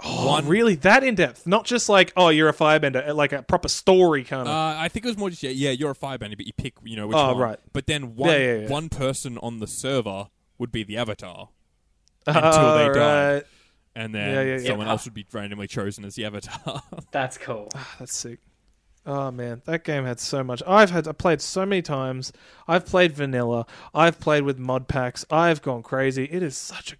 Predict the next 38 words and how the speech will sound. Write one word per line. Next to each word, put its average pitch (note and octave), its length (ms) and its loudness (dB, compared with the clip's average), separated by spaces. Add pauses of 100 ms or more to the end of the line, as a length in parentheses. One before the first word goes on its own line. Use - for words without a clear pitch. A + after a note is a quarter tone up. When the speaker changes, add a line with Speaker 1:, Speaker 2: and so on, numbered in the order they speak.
Speaker 1:
good F3 240 0
fucking D3+ 400 -4
time. C3+ 240 -8 (120)
Speaker 3:
Yeah. A2 140 -8 (300)
Speaker 1:
Yeah, A#3+ 80 -4
we've B3 180 2
all C4+ 140 8
played G#3 240 8
it, C3+ 80 6
Speaker 3:
Yeah, C#3+ 160 6
Speaker 1:
right? C4 100 0
Speaker 2:
Yeah, G#3+ 160 0
yeah. C#3 220 -2 (200)
Speaker 3:
And F3 80 -12
the F3 60 -6
fact B3 260 0
that, A3+ 140 -6
like, E3 320 -6
the, D3 200 -4
how, C3 420 -2 (200)
like, A#2 220 -12
the A#2+ 100 -14
mods A2+ 600 -6 (160)
can B3+ 100 -2
just - 200 -8 (120)
make B2 400 -6
it C3+ 80 0
a B2 60 0
whole B2 240 -4
new A2+ 160 -8
game. G2+ 380 -10 (280)
Like C#3+ 160 -2
that F#3 140 0
one E3 140 0
that F3 120 -4
we E3 60 -8
were D#3 80 -8
playing D3+ 400 -8